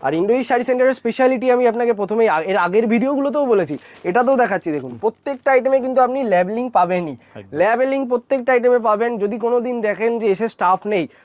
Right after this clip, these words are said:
Speaker 1: আপনি নিজের মতো ঘুরুন। শপিং মল কনসেপ্টে দোকান টোটাল আমাদের, মানে যে কোনো আইটেমে হাত দিন, আপনি যে কোনো আইটেমে হাত দিন না কেন, সেই আইটেমেই কিন্তু আপনি প্রাইস যে কোনো আইটেমেই আপনি হাত দিন, সেই আইটেমেই কিন্তু আপনি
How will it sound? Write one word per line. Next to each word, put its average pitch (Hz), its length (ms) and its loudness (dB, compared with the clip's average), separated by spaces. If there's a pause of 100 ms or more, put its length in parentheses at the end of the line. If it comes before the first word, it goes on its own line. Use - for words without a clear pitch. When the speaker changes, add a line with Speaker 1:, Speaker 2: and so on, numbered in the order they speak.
(140)
Speaker 1:
আপনি 220 220 0
নিজের 226 320 2
মতো 240 180 2
ঘুরুন। 190 320 -2 (260)
শপিং 220 300 -2
মল 254 200 0
কনসেপ্টে 220 440 -2
দোকান 202 280 0
টোটাল 196 300 2
আমাদের, 185 300 0 (580)
মানে 170 160 0
যে 175 140 0
কোনো 262 200 0
আইটেমে 254 320 0
হাত 226 140 2
দিন, 240 180 -4
আপনি 240 220 -2
যে 202 200 -2
কোনো 302 200 0
আইটেমে 247 320 0
হাত 220 140 -2
দিন 196 160 -2
না 185 100 0
কেন, 185 220 -2 (260)
সেই 254 220 0
আইটেমেই 262 360 2
কিন্তু 247 240 -2
আপনি 247 200 0
প্রাইস 208 500 -2 (280)
যে 214 140 -8
কোনো 302 200 -2
আইটেমেই 254 400 0
আপনি 226 260 -2
হাত 214 160 -2
দিন, 254 200 -6
সেই 214 220 2
আইটেমেই 226 360 0
কিন্তু 220 240 0
আপনি 226 260 0